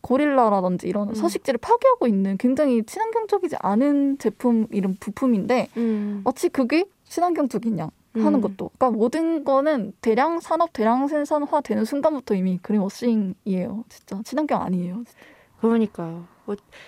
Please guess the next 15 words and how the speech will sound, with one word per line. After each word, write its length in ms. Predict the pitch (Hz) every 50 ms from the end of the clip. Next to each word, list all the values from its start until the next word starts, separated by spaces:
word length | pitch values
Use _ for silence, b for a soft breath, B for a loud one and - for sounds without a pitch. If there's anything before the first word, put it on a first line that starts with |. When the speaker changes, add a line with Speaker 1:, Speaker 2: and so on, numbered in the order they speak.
| B B
Speaker 2:
이 160 | - 220 220 214
대량 360 | - - 208 220 277 302 311
생산 420 | 302 302 302 294 285 285 277 269
체제에 500 | 262 - - 359 359 359 349 330 320 294
들어와 380 | - - 208 214 220 226 220 214
있는 240 | 190 180 185 190 190
한 420 | 190 190 196 196 202 208 202 190 185 _ _ _ _
Speaker 1:
음. 200 | 233 233 233 226 208
Speaker 2:
이게 120 | 202 214 220
생산을 880 | - - 415 453 539 523 523 523 508 494 453 - - - 240 285 277 240
사실 220 | 226 269 247 262
줄이는 440 | - - - 208 208 269 269 269 254 233
게 100 | 233 208
답이잖아요. 680 | - - - 180 175 175 175 170 165 165 170 175 190
Speaker 1:
네. 340 | 190 208 208 196 185 180 185